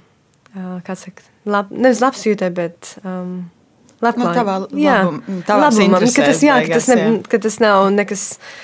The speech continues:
Speaker 1: slikts,
Speaker 2: Pret
Speaker 1: bet
Speaker 2: tevi, jā.
Speaker 1: Jā, bet cilvēki, kuriem tu vari uzticēties, tas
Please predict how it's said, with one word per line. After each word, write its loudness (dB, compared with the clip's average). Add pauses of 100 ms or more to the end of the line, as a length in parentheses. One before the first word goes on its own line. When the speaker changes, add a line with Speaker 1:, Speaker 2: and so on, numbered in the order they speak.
(240)
Speaker 1:
slikts, 0
Speaker 2:
Pret -2
Speaker 1:
bet -4
Speaker 2:
tevi, -6
jā. -10 (520)
Speaker 1:
Jā, -4
bet -2
cilvēki, 2
kuriem 0
tu -4
vari -2
uzticēties, -12
tas -14